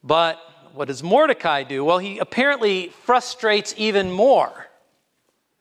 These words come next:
He refuses the clothes.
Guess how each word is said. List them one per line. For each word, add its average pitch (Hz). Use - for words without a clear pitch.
He 208
refuses 202
the 180
clothes. 208